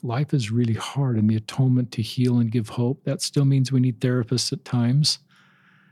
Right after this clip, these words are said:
But I think the missionary message is there's so many people that are looking for the hope and healing that the church offers. And, but it takes people like you, Will, that they can look to and they can say, "This guy has something I'm looking for."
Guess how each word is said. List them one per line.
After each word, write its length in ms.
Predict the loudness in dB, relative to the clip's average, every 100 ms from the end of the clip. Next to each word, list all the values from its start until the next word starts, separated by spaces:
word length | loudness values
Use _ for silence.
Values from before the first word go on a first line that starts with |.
| _ _
But 100 | -4
I 120 | 0 0
think 280 | 2 0
the 80 | 2
missionary 480 | 2 2 2 2 4
message 580 | 4 2 0 -2 -2 0
is 400 | 0 0 -2 -4
there's 140 | -6 -4
so 180 | 0 2
many 200 | 4 2
people 340 | 0 -2 -2
that 100 | 0
are 80 | 2
looking 400 | 2 0 0 0
for 280 | 0 -4 -2
the 120 | -4
hope 360 | -2 -2 0
and 100 | 0
healing 500 | 0 0 0 2 2
that 140 | 0 _
the 40 |
church 340 | -6 -4 -2 -2
offers. 600 | -4 -4 -4 -4 -6 -10 _ _ _ _ _ _ _ _ -2
And, 180 | 0
but 120 | 2 2
it 120 | 0
takes 260 | 0 0
people 340 | 0 -2 2 0
like 240 | 0 0
you, 140 | 0 2
Will, 280 | 2 2 0
that 200 | -4 -2
they 120 | -4
can 220 | 0 0
look 360 | 2 2 0 -2
to 200 | 0 2
and 100 | 2
they 100 | 0
can 180 | 0 0
say, 260 | 0 0
"This 260 | 0 -2 -2
guy 200 | 0 0
has 280 | 2 0 0
something 420 | -2 0 0 2
I'm 140 | 4
looking 360 | 2 2 -2 -2
for." 380 | -4 -8 -8